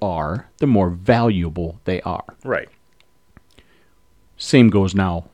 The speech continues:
Speaker 1: if we translate that to countries, currency. We no longer in the United States base our money on anything.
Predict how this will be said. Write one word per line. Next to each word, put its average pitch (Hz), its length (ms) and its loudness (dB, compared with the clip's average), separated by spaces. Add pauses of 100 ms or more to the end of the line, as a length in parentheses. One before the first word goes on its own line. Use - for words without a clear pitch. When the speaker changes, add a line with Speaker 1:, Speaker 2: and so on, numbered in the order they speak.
Speaker 1:
if - 200 -10
we 85 100 -8
translate 92 540 -6
that - 200 -10
to 85 220 -12 (100)
countries, 95 580 -6 (100)
currency. 101 680 -2 (960)
We 147 300 4
no 170 180 4
longer 123 260 4
in 117 60 2
the 110 40 2
United 107 160 2
States - 300 -4 (320)
base 113 260 4
our 104 100 0
money 98 380 -4
on 95 160 -6
anything. 95 560 -2